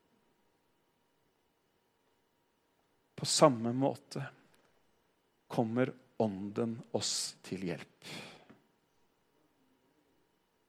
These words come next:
Vet du hva? Den samme Ånden som kom med stormvær på pinsefestens dag, han går inn når du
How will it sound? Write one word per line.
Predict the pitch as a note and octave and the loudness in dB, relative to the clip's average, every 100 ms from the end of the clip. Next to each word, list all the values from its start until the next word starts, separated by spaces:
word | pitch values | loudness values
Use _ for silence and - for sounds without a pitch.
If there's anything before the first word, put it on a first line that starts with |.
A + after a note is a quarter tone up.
| _ _ E3+ _ _ _ _ _ _ _ _ _ _ _ _ - | _ _ _ _ _ _ _ _ _ _ _ _ _ _ _ 4
Vet | E3+ E3+ | 6 12
du | |
hva? | D#3+ D#3+ E3 - - - - - _ _ - | 12 12 6 -10 -20 -20 -20 -20 _ _ -2
Den | D#3 | 4
samme | - G3 D#3 D3+ | 10 10 12 10
Ånden | D#3 C3+ C3 C#3+ C#3 | 10 8 6 4 4
som | D#3+ | 4
kom | - D#3 D3+ | 6 6 6
med | |
stormvær | - - - D3+ B2+ B2+ C3 C3+ | 2 2 8 8 8 6 8 6
på | D3 | 2
pinsefestens | - D3+ A2 - B2+ A#2+ - C#3 - | 2 2 4 -2 2 2 2 -2 4
dag, | C#3+ D#3 D#3+ - - - - _ _ _ _ _ _ _ _ _ _ _ _ _ - | 4 4 -2 -14 -18 -20 -20 _ _ _ _ _ _ _ _ _ _ _ _ _ 6
han | C3 D#3+ | 6 10
går | E3 E3 E3 | 10 10 8
inn | F3 F3+ F3 - - - _ _ _ _ _ _ _ _ _ _ - | 4 0 -6 -10 -16 -20 _ _ _ _ _ _ _ _ _ _ 2
når | D#3+ | 4
du | C3 | 8